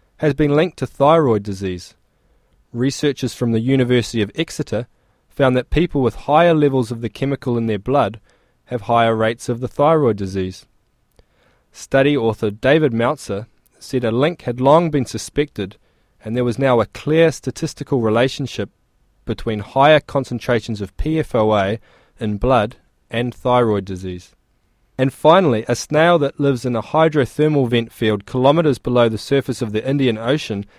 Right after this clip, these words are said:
has been found to have an iron-plated shell that could give clues on possible improvements to protective materials in everything from sports equipment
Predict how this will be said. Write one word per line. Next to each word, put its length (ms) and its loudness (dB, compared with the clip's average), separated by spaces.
has 160 -4
been 140 -2
found 320 2
to 100 -2
have 140 4
an 100 0
iron-plated 680 0
shell 500 -2
that 160 -6
could 220 -4
give 260 0
clues 340 6
on 140 2
possible 500 -2
improvements 540 -2
to 140 -10
protective 560 -4
materials 640 -2
in 140 -6
everything 420 2
from 180 -10
sports 480 -4
equipment 500 -4